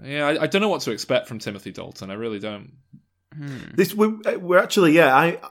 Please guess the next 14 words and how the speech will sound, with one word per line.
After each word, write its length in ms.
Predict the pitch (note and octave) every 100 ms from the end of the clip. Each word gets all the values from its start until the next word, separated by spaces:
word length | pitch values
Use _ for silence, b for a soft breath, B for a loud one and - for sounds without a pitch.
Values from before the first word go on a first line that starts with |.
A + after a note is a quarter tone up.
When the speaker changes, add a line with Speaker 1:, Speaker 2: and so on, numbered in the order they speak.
| _ _ - B B B B B -
Speaker 3:
I 140 | E3+
probably 380 | E3+ A3+ A3+ G3+
have 340 | - C#3+ C#3
seen 280 | - C3+ A#2+
the 100 | A#2+
Timothy 340 | A#2 A#2 A2 A2+
Dalton 300 | A2 A2+ A2
Bond 180 | A2
at 60 | A2
some 320 | - B2+ A#2
point 200 | A2+ A2+
or 40 | A2
other, 120 | G#2
but 240 | A#2 -